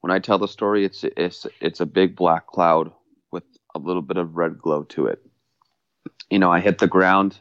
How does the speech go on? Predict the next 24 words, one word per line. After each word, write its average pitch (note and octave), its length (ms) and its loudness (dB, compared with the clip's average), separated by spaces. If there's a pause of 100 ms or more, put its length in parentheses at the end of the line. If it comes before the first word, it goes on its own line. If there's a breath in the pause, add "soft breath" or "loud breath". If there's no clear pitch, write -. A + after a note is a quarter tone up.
(120)
I F2 80 -8
hit, F#2+ 220 -6 (720 loud breath)
I G#2+ 140 4
didn't C3+ 200 2
know B2+ 140 -2
if A#2+ 140 -8
I A2 100 -4
fell A#2 380 -6
a - 20 -12
little A2 240 -8
hole A2+ 300 -8
or F#2+ 100 -6
fell G2+ 240 -6
with G2 140 -8
the G#2 80 -6
roof. G2+ 120 -4
I G#2+ 120 2
had F#2 120 0
no F2 180 -2
idea E2 280 -10
what - 80 -16
was E2+ 140 -20
going D#2+ 240 -4
on. C2+ 220 -4